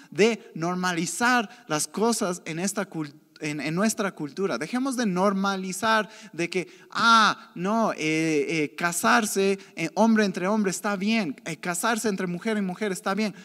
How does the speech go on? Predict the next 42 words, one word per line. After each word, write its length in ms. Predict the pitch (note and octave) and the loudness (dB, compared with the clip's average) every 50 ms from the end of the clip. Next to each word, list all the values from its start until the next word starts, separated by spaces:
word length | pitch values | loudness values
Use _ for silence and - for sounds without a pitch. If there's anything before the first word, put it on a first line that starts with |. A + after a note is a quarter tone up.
| - - | -20 -10
No, 500 | - F3 F#3 A#3 D4 E4 D4 A#3 F3 C#3 - - - - | -6 -2 0 2 4 4 4 2 2 0 -4 -10 -6 0
eso 300 | G#3 A#3+ A#3 - B3+ A3 | 0 0 2 2 2 2
no 420 | F#3 E3+ F3 F#3 A3+ C4 C#4 B3+ | 2 2 2 2 4 4 4 4
está 380 | G3+ F3 - - - A3 A3 G3 | 2 0 -4 -4 -2 -2 -2 -2
bien, 380 | E3+ F3+ A3+ B3+ C4 F3+ - - | -2 -2 0 0 0 -2 -2 -2
eso 280 | G3 A#3 A3 - A#3 F#3+ | -2 -2 0 0 -2 -4
no 380 | E3+ E3+ E3+ G3 A#3+ C#4 C#4 | -2 -4 -2 -2 0 0 0
es 120 | A3+ F3+ F3 | -2 -2 -2
la 140 | F3+ F3+ | -2 -2
verdad, 340 | F3+ G3 G3 G3+ A#3+ B3+ B3 - | -2 -2 0 0 0 0 0 -2
eso 220 | F#3+ F3+ G#3+ G3+ | -4 -4 -2 -2
no 180 | F#3 G3 A#3 B3 | -2 0 0 -2
es 80 | A#3 | 0
la 100 | A3 G3+ | -2 -4
estructura 500 | - - - F3 E3 - F#3+ F#3 F#3+ F#3 | -4 -4 -8 -10 -10 -6 -4 -2 -2 -2
de 120 | F3 F#3 F3 | -2 -4 -4
Dios. 300 | G#3+ B3 A#3+ E3 - - - - - - | -2 -4 -4 -4 -6 -10 -18 -20 -8 -4
Y 100 | G3+ F#3 | -2 -2
nosotros 720 | F#3 F#3+ F#3+ - - - D4+ D#4 E4 - B3 G#3+ G3+ G3+ | 0 0 -2 -2 -2 0 0 0 0 0 0 -2 -2 -2
tenemos 360 | - F#3+ G3 G#3+ A3+ A3+ G#3 | -4 -6 -4 -2 -2 -2 -2
que 140 | - E3+ D3+ | -4 -6 -6
ser 240 | - - G#3+ G3+ - - - - - | -2 0 0 -2 -2 -4 -14 -20 -10
los 220 | - C#3 D3+ D3 - | -4 -4 -4 -4 -2
que 140 | - E3+ | -6 -6
se 160 | - - E3 D3+ | -4 -4 -6 -4
levantan, 600 | D3+ D#3 D3 C#3 D3+ A3 B3 A#3+ G#3 F3+ D3 C3+ | -2 -2 -2 2 4 4 4 4 2 -2 -2 -4
los 120 | C3+ C3+ | -4 -4
guerreros 460 | C#3+ D3 D#3 F3+ G#3 A3+ A3+ G#3+ - | -4 -4 -2 -2 -2 -2 -2 -2 -2
que 100 | - A3+ | -4 -6
se 140 | G#3 A#3 G#3+ | -4 -2 -2
levantan, 640 | F#3+ F#3 F3+ D3+ E3 G3+ A#3 A3 F3 D#3+ D3 C#3+ - - - - - - | -2 -2 -2 0 0 0 0 0 -2 -4 -6 -8 -8 -12 -18 -18 -18 -10
a, 320 | - - C#3+ D3+ D#3 - - - | -4 -2 0 0 0 -2 -6 -8
a, 180 | - F3 F3 D#3+ - - | -4 -4 -4 -4 -2 -2
y 160 | G3 F#3 F3 | -2 -2 -2
podamos 600 | F3+ - E3 E3 F#3 G3+ A3+ A3+ A3+ G#3+ G#3 - - - - - - | -2 -2 -4 0 2 2 2 2 2 0 -2 -6 -12 -18 -20 -16 0
influir 840 | - A#3 C4 C4 A3+ - G3+ F#3+ F#3+ F#3+ G#3+ A#3 B3 A3 G3 F3+ - | 4 6 8 8 6 6 6 6 6 8 8 6 6 6 4 2 -2
directamente 800 | D3+ E3+ F#3+ G#3+ A#3+ A#3 A3 G#3 F#3 E3+ E3 G3 A3 G#3+ G#3+ F3+ | -4 0 2 2 2 0 0 0 -2 0 0 -2 -2 0 -2 -2
sobre 300 | - - E3 D3 D#3 D3+ | -2 -4 -6 -6 -4 -4
nuestra 280 | D3+ D#3 D#3+ - D#3+ | -4 -6 -6 -6 -6
ci-, 240 | C#3+ - - C#3 - - | -6 -6 -6 -6 -6 -4
nuestra 340 | C#3 D3 D3 - D3 C#3+ | -4 -6 -6 -6 -6 -8
ciudad. 400 | C3+ - C3+ C3 B2 A#2 G#2 - | -8 -6 -6 -4 -4 -4 -8 -8